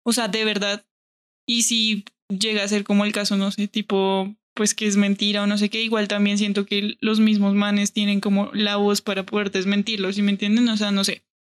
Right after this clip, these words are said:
Con lo, con la misma cuestión del tema de pruebas,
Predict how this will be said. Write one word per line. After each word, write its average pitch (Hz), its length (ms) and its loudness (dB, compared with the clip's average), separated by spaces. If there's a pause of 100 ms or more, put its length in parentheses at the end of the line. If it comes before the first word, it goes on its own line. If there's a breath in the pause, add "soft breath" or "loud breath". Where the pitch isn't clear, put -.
(340)
Con 262 160 0
lo, 247 140 -2
con 240 180 0
la 233 100 0
misma 220 560 0 (400)
cuestión 233 480 0
del 208 160 2
tema 208 240 -2
de 214 80 -2
pruebas, 233 580 -2